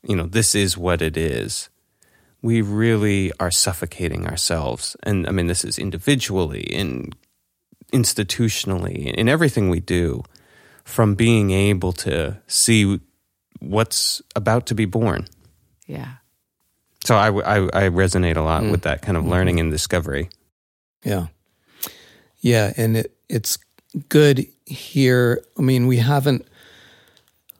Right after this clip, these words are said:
Speaker 3: I'm not sure we've fully lived that out here at Cornerstone, but we're working on it. We're trying it. We're, we're letting people find out things that are different. Uh, for example, my Old Testament class, which is coming up,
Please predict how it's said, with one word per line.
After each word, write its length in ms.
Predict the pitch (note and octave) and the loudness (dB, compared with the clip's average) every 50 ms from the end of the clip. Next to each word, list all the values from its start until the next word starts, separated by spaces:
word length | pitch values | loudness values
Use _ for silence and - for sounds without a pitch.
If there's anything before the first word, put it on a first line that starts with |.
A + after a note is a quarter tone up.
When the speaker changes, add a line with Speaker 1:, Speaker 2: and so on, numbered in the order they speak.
| _ _ - - | _ _ 0 4
Speaker 3:
I'm 80 | D3 | 4
not 180 | D#3 D#3+ D#3+ D3+ | 6 6 4 4
sure 120 | - F3 D#3 | 4 6 6
we've 100 | B2 G#2 | 6 4
fully 360 | - - - F3+ G3+ F3+ D3+ B2 | 2 4 6 6 8 8 8 6
lived 320 | A#2 B2+ C3 B2 A2 G#2 | 6 6 4 4 2 2
that 240 | A#2 G#2+ G#2 G2 G2 | 2 2 2 2 2
out 360 | G2+ G2+ G2+ G#2+ G#2 A2 - - - | 2 2 2 2 0 -2 -4 -6 -4
here 280 | A#2+ A2 A#2+ A#2 G#2+ G2+ | 0 0 2 2 2 0
at 120 | - - | 0 -2
Cornerstone, 540 | - - B2+ B2+ C3 A#2+ A2 - - F#2+ F#2+ | -2 0 0 2 2 2 0 0 0 -2 0
but 120 | G2+ G#2+ | 0 0
we're 260 | A#2+ A#2+ A2+ A2+ A2 A2 | 0 0 2 2 2 2
working 480 | G#2+ A2+ A#2+ A#2+ A2 - - A#2+ G2 | 4 4 4 4 4 2 0 -2 -2
on 200 | F2+ F#2 F#2 G2+ | -2 -2 -4 -4
it. 60 | G#2 G#2 | -4 -4
We're 140 | G#2 F#2+ | -4 -4
trying 500 | F#2 - - - G#2 G2 F#2+ F#2+ F#2+ F#2+ | -6 -6 -6 -4 -2 -2 0 0 0 -2
it. 140 | F#2+ G#2+ - | -4 -6 -4
We're, 240 | C3+ A2 G2 G2 - - | -4 -2 -2 -2 -2 -4
we're 280 | C3 A2 G#2+ G2 G2+ G#2 G3+ - _ _ _ _ - | -2 -2 0 -2 -2 -4 -6 -10 _ _ _ _ -6
letting 400 | B2 G#2+ A2+ A2+ A2 A2 G#2 G#2 | -2 2 2 2 2 2 0 0
people 560 | - - G#2+ G2 - - F#2 F#2+ F#2+ F#2 G2 _ _ _ _ _ _ _ _ _ - | 0 -2 -4 -2 -2 -2 -2 0 0 -2 -4 _ _ _ _ _ _ _ _ _ -12
find 440 | - - - - C3 A#2 A2+ G#2 G2+ | -10 -6 -2 2 2 4 4 4 4
out 300 | G#2 G#2 G2+ G2+ - - | 4 4 2 2 0 -4
things 400 | - - A2+ G2+ G2 G2 G2 G2+ | -4 -2 0 0 0 -2 -4 -4
that 160 | - G2 A2 | -4 -4 -2
are 160 | - G2+ G2 G2 A2 - - - - | -2 -2 -2 -4 -6 -10 -14 -14 -6
different. 440 | - A#2+ G#2 G2 - - G#2 - - - - - - - - - - - - _ _ _ - | -4 -2 -2 -2 -2 -4 -6 -6 -6 -12 -20 -20 -20 -20 -20 -20 -20 -20 -20 _ _ _ -8
Uh, 300 | - - G#2 G2 G2 G#2 | -4 -2 0 0 0 0
for 160 | G2 - - | -2 -2 -2
example, 420 | A2+ G2+ F#2+ G#2+ G#2 G#2+ G2+ - A2 | -2 0 0 0 0 0 -2 -2 -2
my 200 | G#2 G2 G2+ G2+ | -2 0 0 2
Old 260 | G2 G#2+ G#2+ G#2 G2 | 2 2 0 0 0
Testament 540 | - C3+ C3+ C3 - - A#2 G2 F2+ - - | 2 2 2 2 2 0 0 0 -2 -2 -6
class, 440 | - - G2 F#2+ F#2 F#2 G2 - - | -6 -4 -2 -2 -2 -2 -4 -4 -6
which 160 | - A#2+ - | -6 -6 -6
is 140 | - A2 - | -6 -6 -8
coming 400 | - - - B2+ G#2+ G2+ G2 F#2 | -8 -4 -2 0 0 2 0 0
up, 300 | G2 A2 G#2 F#2+ - - | 0 0 0 -2 -4 -8